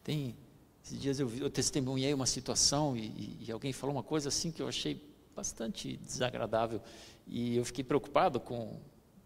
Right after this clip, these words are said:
com a reação de quem ouviu, né? E eu falei, "Escuta, é,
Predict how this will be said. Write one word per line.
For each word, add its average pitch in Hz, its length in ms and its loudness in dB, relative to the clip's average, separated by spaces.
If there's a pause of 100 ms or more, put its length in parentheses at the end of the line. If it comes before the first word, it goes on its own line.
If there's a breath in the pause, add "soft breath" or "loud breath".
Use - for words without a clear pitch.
com - 80 -8
a 101 40 0
reação 113 440 2
de 120 80 -2
quem 139 220 -4
ouviu, 123 380 4
né? 131 180 -2 (240)
E - 40 -14
eu - 60 -10
falei, - 180 -10
"Escuta, - 540 -8 (1160 loud breath)
é, - 360 -10